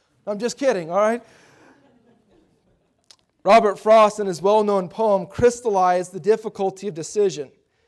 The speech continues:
And the first two stanzas of his poem, The Road Not Taken, you're probably familiar with it. "Two roads diverged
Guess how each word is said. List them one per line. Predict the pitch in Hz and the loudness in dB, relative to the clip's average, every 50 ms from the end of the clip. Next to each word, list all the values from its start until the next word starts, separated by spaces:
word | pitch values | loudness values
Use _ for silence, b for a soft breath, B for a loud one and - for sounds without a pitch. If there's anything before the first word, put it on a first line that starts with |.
| _ _ _ _ | _ _ _ _
And | 165 151 | -14 -14
the | 151 | -14
first | 143 _ 208 214 208 208 - | -10 _ -2 -2 -2 -4 -6
two | - 214 | -10 -10
stanzas | 185 - - 196 190 190 156 170 165 151 | -10 -8 -8 -8 -8 -8 -10 -12 -12 -12
of | 160 | -12
his | 156 147 - | -14 -16 -16
poem, | _ 185 185 175 165 156 151 | _ -8 -6 -6 -6 -6 -6
The | 147 147 | -6 -6
Road | 147 156 160 160 | -6 -6 -6 -8
Not | 160 151 139 147 - | -8 -12 -14 -16 -14
Taken, | - 185 165 151 135 147 135 | -12 -10 -10 -10 -10 -12 -16
you're | 135 127 | -16 -18
probably | 123 - 160 151 147 | -14 -10 -10 -10 -10
familiar | 139 - 156 156 156 147 147 | -12 -14 -12 -10 -8 -8 -6
with | 147 160 160 156 - | -6 -8 -8 -8 -12
it. | 147 - - _ _ _ _ _ _ _ _ _ _ _ _ _ | -16 -16 -18 _ _ _ _ _ _ _ _ _ _ _ _ _
"Two | - - 202 | -10 -6 -2
roads | 202 220 233 240 247 254 208 214 185 | 0 2 4 4 4 2 -2 -6 -6
diverged | 196 208 214 202 180 185 165 151 151 165 175 175 - - - | -4 -2 -2 -2 -4 -4 -4 -4 -6 -8 -10 -16 -20 -20 -20